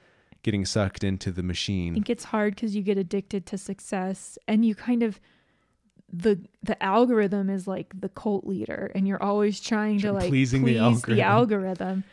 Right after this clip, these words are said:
Speaker 1: Yeah, but when
Speaker 2: And
Speaker 1: you say, "Screw you, algorithm," and just post stuff that you wanna post,
Speaker 2: Mm, ch-
Speaker 1: then, um, ironically, that stuff performs the best.
Speaker 2: But
Speaker 1: So
Speaker 2: sometimes it doesn't, and
Speaker 1: And,
Speaker 2: you need
Speaker 1: and
Speaker 2: to
Speaker 1: you
Speaker 2: be
Speaker 1: don't
Speaker 2: okay with
Speaker 1: care.
Speaker 2: that.
Speaker 1: And you don't care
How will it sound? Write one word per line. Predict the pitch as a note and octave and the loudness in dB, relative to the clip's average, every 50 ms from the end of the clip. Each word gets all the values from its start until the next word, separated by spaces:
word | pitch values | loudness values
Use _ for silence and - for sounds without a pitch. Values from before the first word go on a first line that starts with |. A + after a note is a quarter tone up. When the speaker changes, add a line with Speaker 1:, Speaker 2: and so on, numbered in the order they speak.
| - - - - | -20 -20 -18 -8
Speaker 1:
Yeah, | - A#2 A#2 G2+ F#2 - | -6 -4 -4 -4 -4 -2
but | - G#2+ G#2 | 0 2 2
when | G#2 C3+ C#3+ | 4 4 4
Speaker 2:
And | D3+ | 4
Speaker 1:
you | D3 C3+ B2 | 2 2 0
say, | - - D3 C3+ C3+ B2 | 0 0 0 2 2 0
"Screw | B2 - - - G3+ B3+ | 0 -4 0 4 6 6
you, | C#4 B3+ A#3 F#3 | 8 8 8 8
algorithm," | D3 C#3 C3+ A#2+ B2 B2 A#2 A#2 B2+ C#3 | 8 6 6 4 2 0 0 2 0 -2
and | C3 A#2 | -2 -2
just | A#2+ A#2+ - _ | -4 -6 -8 _
post | - B2 A#2+ A#2+ - - | -4 -2 -2 -2 -4 -10
stuff | - - A#2+ A2 - - | -8 -6 -6 -6 -6 -6
that | - A#2+ | -8 -6
you | A2 A2 G2+ | -2 -2 -2
wanna | G2+ G2 A2 B2+ | 0 0 0 0
post, | B2+ - D3 D#3 E3+ E3+ - - - _ - G#3 | 2 2 2 2 2 -2 -4 -10 -14 _ -6 -4
Speaker 2:
Mm, | G#3 G3+ _ _ _ _ | -4 -4 _ _ _ _
ch- | - - A2+ G#2+ | -12 -10 -6 0
Speaker 1:
then, | A2+ A#2 C3 C3+ C3+ C3+ C3 B2+ B2 | 2 4 4 4 4 4 4 4 2
um, | A#2+ A#2+ A#2+ A#2 A#2 A2+ A2+ A2+ A2 G#2 G#2 - _ - _ _ - - _ _ - | 2 2 2 2 2 2 2 0 0 -2 -4 -10 _ -20 _ _ -20 -20 _ _ -4
ironically, | G2+ F#2+ F#2+ G2 G2+ G2+ F#2+ F#2+ - F#2+ F#2 F2+ F2+ F2 F2 F#2 - _ _ - | -2 -2 0 0 0 -2 -2 -4 -4 -4 -2 -2 -2 -2 -4 -8 -14 _ _ -8
that | F2+ F#2 F2+ - | -6 -6 -6 -6
stuff | - - F#2 F2+ - - | -6 -6 -6 -6 -6 -8
performs | - F2+ - - F2+ F2+ F2 F2+ - | -12 -12 -10 -8 -8 -8 -8 -10 -10
the | - F2+ | -12 -10
best. | - - E2 F#2 - - - - _ - _ - | -8 -8 -10 -10 -12 -14 -18 -18 _ -20 _ 0
Speaker 2:
But | C4+ C4 C4 | 2 2 2
Speaker 1:
So | - F3+ | 2 0
Speaker 2:
sometimes | A#3 A#3+ C4 B3+ D4+ D#4 D4 C#4+ C#4 | 0 0 0 -2 -4 -4 -2 -2 -4
it | B3 - | -2 -2
doesn't, | G#3+ A3 A3+ A3 A#3+ B3 C4+ C#4 - _ _ _ _ - | -2 -2 -2 -2 -2 -4 -4 -6 -10 _ _ _ _ 0
and | - A3+ A#3 | 2 2 4
Speaker 1:
And, | A#3 | 4
Speaker 2:
you | A#3+ A#3+ | 4 6
need | A#3 - | 6 6
Speaker 1:
and | - C#3+ | 6 8
Speaker 2:
to | D4+ | 8
Speaker 1:
you | E3+ | 8
Speaker 2:
be | - G#3 | 8 10
Speaker 1:
don't | A#3 A3+ | 8 8
Speaker 2:
okay | A3 - - B3+ B3 F4+ | 6 6 8 10 12 12
with | G4 G4 - - | 12 12 12 10
Speaker 1:
care. | - - | 6 8
Speaker 2:
that. | - C4+ C#4 - - _ | 8 6 6 6 2 _
Speaker 1:
And | - D#3 F3 E3+ | -8 -8 -8 -6
you | F#3 F#3 | -6 -4
don't | E3+ F#3 G#3+ A#3 A3+ - | -4 -4 -4 -4 -8 -12
care | - G3 F#3+ D3+ G2+ D#2 - - | -6 -2 -2 -2 0 -2 -4 -8